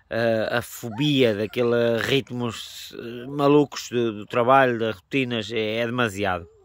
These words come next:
Por isso eu resolvi partilhar este vídeo. Como vocês veem, o meu, o meu quintalzinho, os meus cinco minutos de, de tranquilidade com a minha princesa. Eu vou mostrar aqui um bocado daquilo que é o meu, o meu hobby, não é? Que é, é a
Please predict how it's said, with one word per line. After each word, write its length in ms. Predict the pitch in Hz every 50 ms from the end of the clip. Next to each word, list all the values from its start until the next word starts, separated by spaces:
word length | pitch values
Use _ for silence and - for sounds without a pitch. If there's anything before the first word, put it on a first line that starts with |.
| _ _ _ _ _ _ _ _ _ _ _ _ _ _ _ _ _
Por 120 | - 117
isso 140 | 127 110 131
eu 120 | 143 131 120 - - - - - - _ _ _ _ _ -
resolvi 320 | - - 156 180 175 170 170
partilhar 420 | - 160 147 117 - 139 143 135 135
este 220 | 127 - - -
vídeo. 340 | 104 110 110 143 170 165 - - - - - - - 392 - -
Como 200 | - 120 120 110
vocês 320 | 120 127 120 - 120 110
veem, 240 | 107 123 120 117 117
o 100 | 117 117
meu, 220 | 123 135 131 123
o 120 | 123 - 139
meu 160 | 143 151 147
quintalzinho, 720 | - 143 127 107 139 139 135 120 101 90 120 123 143 147
os 60 | 135
meus 200 | 131 131 123 -
cinco 200 | - 147 127 135
minutos 420 | 143 143 139 139 120 - - - - - - - - - - - 466 -
de, 240 | 104 113 123 120 117
de 140 | 101 120 110
tranquilidade 760 | - 135 135 123 - 135 131 123 120 107 107 113 120 127
com 100 | - -
a 20 | 135
minha 200 | 131 131 131 -
princesa. 720 | - 127 127 - - - - 131 127 131 127 180 185 165 - - - - - _ -
Eu 180 | - 117 123 135
vou 80 | 139
mostrar 340 | 139 131 117 - 127 131 131
aqui 160 | 123 - -
um 60 | 131
bocado 300 | 120 - - 135 131 123
daquilo 300 | 117 117 - - 135 123
que 120 | - - 131
é 40 | 123
o 100 | 123 127
meu, 420 | 131 131 131 127 123 110 101 90 - _ _ _ _ _ _
o 100 | - 131
meu 180 | 135 151 156 143
hobby, 440 | 135 127 127 131 143 156 202 220 196
não 120 | 156 117
é? 200 | 113 120 139 147 - _ - - - - _ _ _ _
Que 200 | - - 123 127
é, 280 | 127 127 127 127 120 107 101 92 90 _ _ _ _ _
é 140 | - 113 113
a 640 | 110 113 113 110 110 107 104 104 101 101 98 90